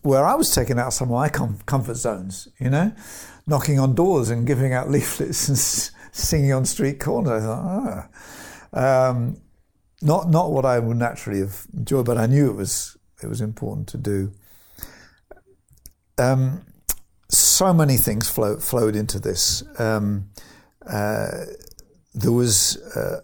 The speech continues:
a guy who was, um,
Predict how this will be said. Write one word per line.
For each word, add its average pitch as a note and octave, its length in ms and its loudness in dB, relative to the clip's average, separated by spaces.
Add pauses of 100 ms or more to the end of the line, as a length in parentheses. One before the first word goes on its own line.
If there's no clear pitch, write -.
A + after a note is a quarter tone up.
(300)
a B2 60 -2
guy B2+ 440 2
who B2 800 -2 (200)
was, A#2 640 -2 (120)
um, F#2 420 -6